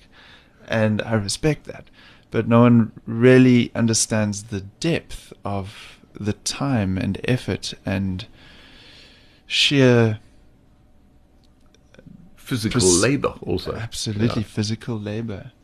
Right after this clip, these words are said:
Speaker 1: precision, in order to com-, you know, to, um,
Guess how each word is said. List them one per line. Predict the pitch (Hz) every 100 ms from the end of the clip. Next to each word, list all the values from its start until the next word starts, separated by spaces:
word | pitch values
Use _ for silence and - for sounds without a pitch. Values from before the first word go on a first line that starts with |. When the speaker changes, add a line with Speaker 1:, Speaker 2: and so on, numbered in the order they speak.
| _
Speaker 1:
precision, | - 110 - 117 120 95 85 123 -
in | 107
order | 107 110
to | 104 - 104 98 -
com-, | - 107 -
you | - 107
know, | 95 92
to, | - 101 98 90 - -
um, | 98 92 95 101